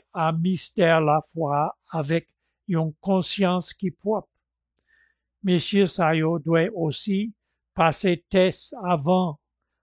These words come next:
answit kite yo sèvi kòm dyak, si yo pa gen repwòch.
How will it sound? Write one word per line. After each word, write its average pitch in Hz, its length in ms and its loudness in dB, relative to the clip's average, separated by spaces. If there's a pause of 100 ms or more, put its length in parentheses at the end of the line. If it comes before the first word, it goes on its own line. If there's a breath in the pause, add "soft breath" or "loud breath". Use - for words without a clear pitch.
(100)
answit 196 540 -2
kite 202 400 0
yo 180 80 2
sèvi 175 500 2
kòm 170 380 -4
dyak, 156 480 -2 (500)
si - 140 -4
yo 190 100 6
pa 180 240 4
gen 165 300 0
repwòch. 214 840 -4